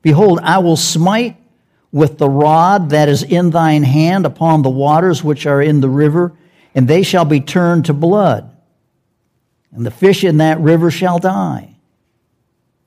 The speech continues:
The river shall stink. The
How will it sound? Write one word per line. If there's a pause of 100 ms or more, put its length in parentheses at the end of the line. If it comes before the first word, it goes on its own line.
(240)
The
river
shall
stink. (920)
The